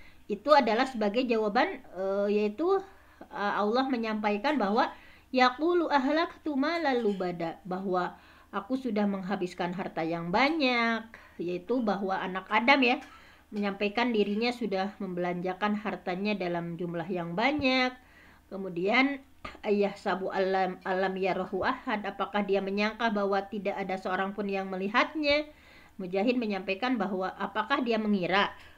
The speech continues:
bahwa Allah itu tidak melihatnya gitu. Jadi, <clears throat> eh, ini sama ya yang disampaikan oleh ulama salaf bahwa,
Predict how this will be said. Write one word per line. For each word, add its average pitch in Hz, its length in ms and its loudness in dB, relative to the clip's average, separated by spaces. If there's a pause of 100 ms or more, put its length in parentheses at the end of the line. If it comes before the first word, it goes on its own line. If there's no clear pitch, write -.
bahwa 190 400 2
Allah 233 320 2
itu 240 240 -4
tidak 220 320 0
melihatnya 277 640 0
gitu. 175 240 -4 (560)
Jadi, 262 400 -2 (320)
<clears throat> - 500 -10
eh, 208 220 4
ini 254 240 2
sama 233 260 4
ya 240 240 6
yang 220 140 -2
disampaikan 208 640 0
oleh 196 180 2
ulama 190 380 0
salaf 202 480 2
bahwa, 196 480 0